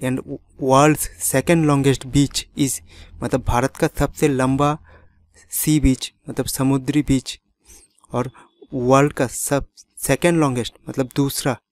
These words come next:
दूस-, वर्ल्ड का दूसरा सबसे बड़ा समुद्री बीच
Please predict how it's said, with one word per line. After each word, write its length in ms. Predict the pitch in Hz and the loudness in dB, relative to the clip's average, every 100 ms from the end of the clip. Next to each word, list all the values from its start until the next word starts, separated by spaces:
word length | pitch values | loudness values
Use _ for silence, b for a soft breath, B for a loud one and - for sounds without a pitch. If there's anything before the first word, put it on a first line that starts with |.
| _ _ _ - - | _ _ _ -16 -6
दूस-, 240 | 139 - - | -6 -6 -4
वर्ल्ड 260 | 127 135 135 | -2 -2 0
का 80 | |
दूसरा 380 | 151 143 147 170 | 0 -2 -2 -2
सबसे 320 | - 151 - | -2 -2 0
बड़ा 260 | 143 139 170 B B B B - - - | 0 0 -2 B B B B -20 -20 -10
समुद्री 440 | - 131 131 131 | -4 -2 0 0
बीच 260 | 123 - | 0 -4